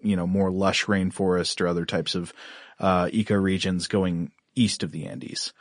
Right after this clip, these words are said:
And the Pisco Ica region is south of the capital city of Lima in Peru, but north of the Nazca region, which is known for its amazing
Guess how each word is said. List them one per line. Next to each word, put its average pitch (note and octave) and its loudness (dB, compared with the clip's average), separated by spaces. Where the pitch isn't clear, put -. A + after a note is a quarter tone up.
And A#2+ 8
the G#2+ 6
Pisco G3 6
Ica B2 4
region G#2 4
is F2+ 0
south C#3+ 4
of G#2+ 4
the C3 2
capital A2 2
city G2+ 2
of F2 -2
Lima F#2 2
in E2+ 0
Peru, F2 0
but F2 0
north C#3 8
of G2 2
the G2 4
Nazca A2+ 6
region, F2+ 2
which F#2 0
is F#2+ 0
known F#2+ 4
for F#2+ 2
its F2+ 0
amazing F#2+ 4